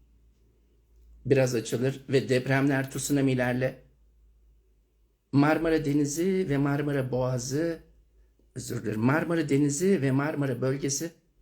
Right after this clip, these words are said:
bebeği Çanakkale'den iter ve bebek Çanakkale Boğazı'ndan çıkar,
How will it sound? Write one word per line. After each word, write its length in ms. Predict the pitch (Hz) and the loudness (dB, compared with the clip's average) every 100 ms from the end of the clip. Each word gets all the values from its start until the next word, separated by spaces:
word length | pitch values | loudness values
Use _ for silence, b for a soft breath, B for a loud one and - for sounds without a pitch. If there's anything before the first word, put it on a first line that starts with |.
| _ _ _ _ _ _ _ | _ _ _ _ _ _ _
bebeği 540 | 123 139 139 147 175 170 | -2 0 2 0 0 -4
Çanakkale'den 840 | 139 143 147 - 139 127 131 143 147 | -4 -4 -4 -4 -2 -2 -2 -4 -8
iter 440 | 135 123 127 - _ _ _ _ | -10 -10 -10 -14 _ _ _ _
ve 200 | 127 123 | -2 -2
bebek 460 | 123 120 131 - - _ _ _ _ _ _ _ _ _ _ _ _ _ _ _ _ _ _ _ _ _ _ _ _ _ _ _ _ _ _ _ _ _ | 0 -4 -4 -8 -20 _ _ _ _ _ _ _ _ _ _ _ _ _ _ _ _ _ _ _ _ _ _ _ _ _ _ _ _ _ _ _ _ _
Çanakkale 520 | - 127 131 143 127 | 0 0 2 0 0
Boğazı'ndan 480 | 120 120 120 120 113 | 0 0 -2 -2 -2
çıkar, 380 | 120 - 123 | -6 -6 -6